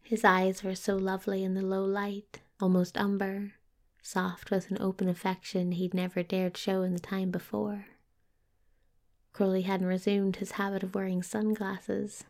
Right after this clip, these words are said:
had said offhandedly that it felt too strange after so long. To see him like this now,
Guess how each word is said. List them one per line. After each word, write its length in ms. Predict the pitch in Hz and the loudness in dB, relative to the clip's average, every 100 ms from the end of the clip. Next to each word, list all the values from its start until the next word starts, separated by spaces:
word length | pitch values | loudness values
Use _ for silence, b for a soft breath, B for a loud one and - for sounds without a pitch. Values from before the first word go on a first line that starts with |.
| _ | _
had 220 | - 180 - | -4 -4 0
said 180 | 180 | 0
offhandedly 720 | 175 180 - 190 190 190 185 180 | 2 -2 -2 -2 0 0 0 0
that 160 | 180 | -2
it 160 | - - | -4 -4
felt 220 | 208 214 | -6 -6
too 180 | - 202 | 0 0
strange 540 | - - 196 196 190 | 0 0 2 2 0
after 320 | 185 185 - | -2 -4 -6
so 220 | 180 - 196 | -6 -4 -2
long. 580 | 190 190 208 196 202 196 _ _ _ _ _ _ _ _ _ - | -2 -2 -4 -4 -6 -8 _ _ _ _ _ _ _ _ _ -10
To 100 | 180 | -8
see 300 | - 180 180 | 0 2 4
him 120 | 180 | 0
like 280 | 185 180 - | -2 -6 -2
this 360 | 185 180 - 190 | -4 -4 -8 -4
now, 480 | 190 202 196 196 | -2 0 -2 -4